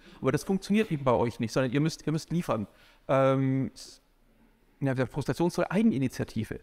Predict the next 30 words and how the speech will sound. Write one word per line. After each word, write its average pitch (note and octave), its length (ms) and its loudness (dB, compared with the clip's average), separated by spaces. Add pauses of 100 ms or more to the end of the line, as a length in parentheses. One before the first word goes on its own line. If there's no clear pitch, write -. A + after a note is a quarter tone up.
(160)
Also - 100 -10
sich D3+ 120 0
mal C#3 100 -2
selber D#3 240 0
Gedanken C3 440 -2
machen, - 240 -2
also B2 160 -4
nicht C#3 180 -4
irgendwie, C#3+ 220 -2
dass C#3 200 -2
mir C#3+ 160 0
alles E3 300 0 (180)
haarklein D#3+ 680 -2
vorgegeben C3 920 -2
wird, - 260 -14 (460)
sondern C3+ 140 -2
sich B2+ 140 -4
selber F3+ 260 4
überlegen, D3 420 2
okay, F3 300 0
ich D3 120 -2
weiß, D3+ 220 4
das E3+ 140 0
ist F3 140 -2
mein D3 180 0
Ziel, G#3+ 340 0 (240)
da D3+ 140 2
muss D#3 220 0
ich C3+ 160 -4
hin, G#3+ 380 2